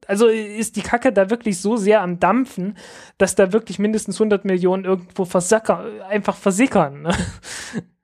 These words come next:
Ja, man merkt's halt daran, dass heutzutage plötzlich diese alten Firmen kommen und sagen, ja, wir können jetzt ganz neue Raketen entwickeln, die nur halb so viel kosten.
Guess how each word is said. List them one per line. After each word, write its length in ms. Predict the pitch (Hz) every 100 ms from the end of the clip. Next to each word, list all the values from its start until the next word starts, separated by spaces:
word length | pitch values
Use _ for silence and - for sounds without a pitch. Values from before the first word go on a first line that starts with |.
| _ _ _ _ _
Ja, 440 | 202 214 302 233 185
man 160 | 180 190
merkt's 320 | 214 269 -
halt 220 | 233 233
daran, 340 | 190 208 240
dass 200 | 226 208
heutzutage 520 | 202 202 214 214 208 202
plötzlich 600 | - 196 - 226 208 -
diese 340 | 208 220 233
alten 340 | 180 196 190 190
Firmen 500 | - 214 254 202 175
kommen 280 | 185 220
und 140 | 190 175
sagen, 320 | 185 196 208
ja, 680 | 202 190 180 185 277 339 294
wir 140 | 247 233
können 220 | 240 247
jetzt 160 | 214
ganz 220 | - 254 254
neue 180 | 233
Raketen 400 | 214 202 220 220
entwickeln, 600 | 196 190 202 202 202 202
die 160 | 180 190
nur 200 | 190 185
halb 160 | 185 180
so 120 | 180
viel 160 | 175
kosten. 360 | 170 156 - -